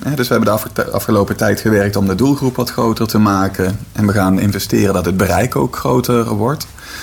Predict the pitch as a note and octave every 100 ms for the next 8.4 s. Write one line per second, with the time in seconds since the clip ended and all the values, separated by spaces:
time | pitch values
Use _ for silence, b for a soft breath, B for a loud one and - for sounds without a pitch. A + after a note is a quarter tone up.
0 | B B - A2+ A2 G2+ A2 - - A2
1 | A2+ A2 G#2 - G#2 G#2+ G#2 G2 G#2 F#2+
2 | G2 F#2+ - G2 F#2+ F#2 F#2+ G2+ G2 -
3 | F2+ F2+ - F#2+ F2+ F#2 F#2 F2+ G2 -
4 | A2+ A#2 G#2 G#2+ G2 G#2 F#2+ G2+ - A#2+
5 | A#2+ - - A#2 A2 A2 G#2+ - B B
6 | B B - G2+ G#2 F#2+ G#2 - A2 -
7 | - G#2+ A2+ - G#2 G#2+ G2 G2+ G2+ G#2+
8 | G#2 G2+ G2+